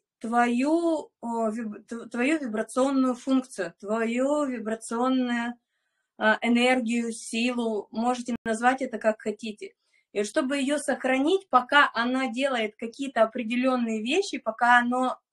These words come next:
э, выводит несвойственное для тела, м, какой-то продукт,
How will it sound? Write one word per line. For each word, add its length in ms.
э, 560
выводит 840
несвойственное 1500
для 220
тела, 540
м, 560
какой-то 480
продукт, 560